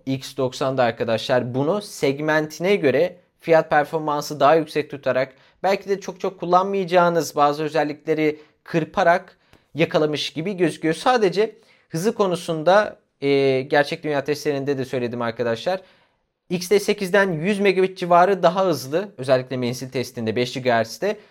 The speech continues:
Ama hız birazcık daha dalgalı, dalgalı, bilginiz olsun. Sıkıntı mı? Sıkıntı değil. Sadece grafikleri birebir olarak görmüş olun istiyorum. Performansı birebir olarak bilmiş olun istiyorum.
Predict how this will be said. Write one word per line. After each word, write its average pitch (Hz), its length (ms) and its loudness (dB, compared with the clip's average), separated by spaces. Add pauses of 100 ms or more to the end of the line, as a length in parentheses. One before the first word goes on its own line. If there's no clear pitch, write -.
(120)
Ama 214 280 0
hız 196 180 -4
birazcık 160 400 6
daha 175 240 6
dalgalı, 120 560 0
dalgalı, 127 460 2
bilginiz 127 400 -6
olsun. 92 380 -6 (340)
Sıkıntı 233 460 -2
mı? 247 100 2
Sıkıntı 196 420 -2
değil. 117 200 0 (160)
Sadece 180 400 4
grafikleri 160 800 0
birebir 143 520 2
olarak 131 420 0
görmüş 123 360 -2
olun 123 220 -4
istiyorum. 135 420 -6 (140)
Performansı 131 800 0
birebir 127 500 -2
olarak 117 540 -4
bilmiş 113 360 -8
olun 113 220 -8
istiyorum. 101 420 -8